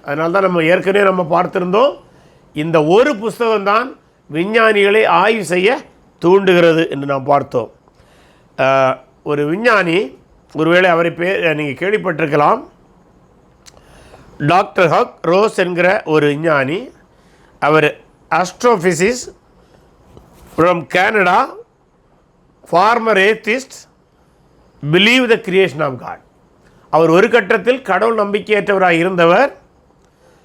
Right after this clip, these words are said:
அவர் ஆஸ்ட்ரோபிசிஸ்டாக இருந்து ஆய்வு செய்து now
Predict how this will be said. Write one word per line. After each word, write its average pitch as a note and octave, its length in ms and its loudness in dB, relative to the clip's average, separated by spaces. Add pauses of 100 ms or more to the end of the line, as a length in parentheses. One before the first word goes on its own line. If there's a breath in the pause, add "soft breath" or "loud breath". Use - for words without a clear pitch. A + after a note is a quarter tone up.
(680 soft breath)
அவர் E3 300 4 (240)
ஆஸ்ட்ரோபிசிஸ்டாக G3 1000 -2
இருந்து F3+ 320 2 (480)
ஆய்வு A3+ 320 0
செய்து E3+ 300 2 (680 soft breath)
now G3 120 4